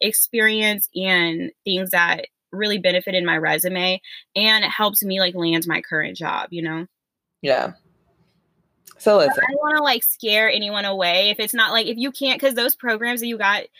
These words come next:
Speaker 1: are, like, are very difficult to, like, get into. So, um, even, like,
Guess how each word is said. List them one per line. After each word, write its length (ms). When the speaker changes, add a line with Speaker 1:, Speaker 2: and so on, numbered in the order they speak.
Speaker 1:
are, 100
like, 240
are 240
very 240
difficult 500
to, 60
like, 220
get 180
into. 360
So, 340
um, 380
even, 280
like, 260